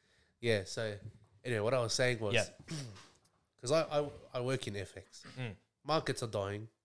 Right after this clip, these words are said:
Speaker 2: Mm.
Speaker 1: People are dying because they lost all their money.
Speaker 2: Yeah.
Speaker 1: And
Speaker 2: And we're in a recession now.
Speaker 1: Yeah,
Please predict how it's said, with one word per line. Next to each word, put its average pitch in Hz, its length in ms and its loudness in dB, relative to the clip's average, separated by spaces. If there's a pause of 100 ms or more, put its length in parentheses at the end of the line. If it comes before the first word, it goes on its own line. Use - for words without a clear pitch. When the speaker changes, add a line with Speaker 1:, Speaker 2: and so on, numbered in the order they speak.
(100)
Speaker 2:
Mm. 117 180 -2 (260)
Speaker 1:
People 117 280 -6
are 95 40 -4
dying 95 300 -4
because 95 460 -18 (1120)
they 107 60 -6
lost 101 200 -4
all 104 80 0
their 92 120 -4
money. 95 280 -8 (720)
Speaker 2:
Yeah. 107 180 -2 (560)
Speaker 1:
And 104 480 -6
Speaker 2:
And 120 120 4
we're 120 120 4
in 113 100 0
a 101 60 -2
recession 101 520 -4
now. 87 160 -10 (420)
Speaker 1:
Yeah, 123 380 2